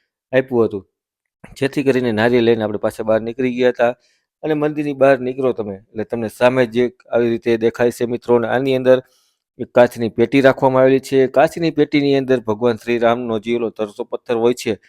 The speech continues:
જે સેતુ બનાવેલો, તે પથ્થર આમાં રાખવામાં આવેલો છે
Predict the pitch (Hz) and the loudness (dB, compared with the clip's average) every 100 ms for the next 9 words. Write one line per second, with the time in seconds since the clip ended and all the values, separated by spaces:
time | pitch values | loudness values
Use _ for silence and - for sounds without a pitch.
0 | _ _ _ _ 110 117 110 120 117 117 | _ _ _ _ -6 -6 -6 -10 -10 -8
1 | 113 113 110 104 - _ _ - - _ | -4 -2 -2 -4 -10 _ _ -20 -20 _
2 | - 117 113 - 123 127 127 120 120 127 | -6 -6 -6 -4 0 2 4 2 2 -2
3 | 123 127 123 123 | 0 0 0 -2